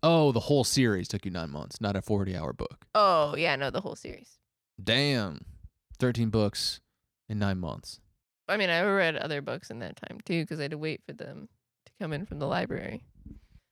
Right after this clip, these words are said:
Speaker 2: I can get through, like,
Speaker 1: I
Speaker 2: a
Speaker 1: mean,
Speaker 2: s-,
Speaker 1: that's
Speaker 2: I can
Speaker 1: amazing.
Speaker 2: get through, like, a sixteen-hour book in, like, a few days,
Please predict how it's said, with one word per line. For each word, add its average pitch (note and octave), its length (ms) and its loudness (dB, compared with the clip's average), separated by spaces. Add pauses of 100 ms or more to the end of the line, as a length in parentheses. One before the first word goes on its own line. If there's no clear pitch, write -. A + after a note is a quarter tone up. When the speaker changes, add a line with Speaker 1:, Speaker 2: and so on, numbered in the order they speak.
(120)
Speaker 2:
I D#4 120 4
can F#4+ 140 2
get E4+ 140 0
through, C4 180 -6
like, A#3 280 2
Speaker 1:
I D3 40 6
Speaker 2:
a - 20 8
Speaker 1:
mean, G3 140 8
Speaker 2:
s-, F3 60 6
Speaker 1:
that's F3 200 8
Speaker 2:
I A#3+ 100 8
can F3+ 60 8
Speaker 1:
amazing. G#3+ 240 8
Speaker 2:
get F#4 60 6
through, F#4+ 120 6
like, D4+ 240 0
a E3 80 -2
sixteen-hour F3 800 -4
book D3+ 360 -8
in, D3 120 -14
like, A#2 300 -8 (600)
a G#3+ 60 -6
few F3 200 -6
days, - 560 -8